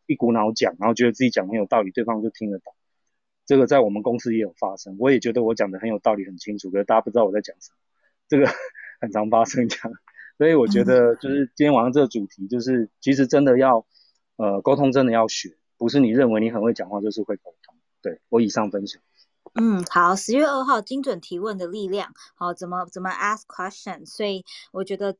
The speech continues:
Speaker 2: 呃，当，或者是你对一个主题不了解，你要跟人家产生火花共鸣，甚至要建立信任感的时候，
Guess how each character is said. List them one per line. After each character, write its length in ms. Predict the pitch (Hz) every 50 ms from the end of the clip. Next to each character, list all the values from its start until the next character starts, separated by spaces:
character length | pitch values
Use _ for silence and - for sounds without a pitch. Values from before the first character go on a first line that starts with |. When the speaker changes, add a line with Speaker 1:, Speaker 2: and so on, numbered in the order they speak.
| _ -
Speaker 2:
呃， 240 | - 185 185 180 180
当， 280 | - - 220 220 226 226
或 160 | - 269 240
者 80 | 190
是 120 | 190 196 196
你 60 | 185
对 120 | 180 214
一 20 | 196
个 60 | 185
主 140 | 180 - 170
题 80 | 175
不 140 | 175 - 214
了 200 | 196 170 156 156
解， 140 | 165 - 175
你 80 | 160 165
要 100 | 170 175
跟 140 | - 196
人 20 | 175
家 80 | 185 185
产 200 | - - 170 -
生 120 | - 190
火 140 | 180 - 156
花 160 | 147 170 175
共 220 | 180 - 196 175 156
鸣， 160 | 139 135 -
甚 260 | - - 214 180 175
至 240 | - - 196 180 165
要 220 | 156 180 170 170
建 260 | - - - 214 180
立 80 | 175 175
信 220 | 175 - - 180
任 120 | 175 170 165 -
感 160 | 156 - -
的 60 | 160
时 160 | - - 160 156
候， 260 | 156 175 170 165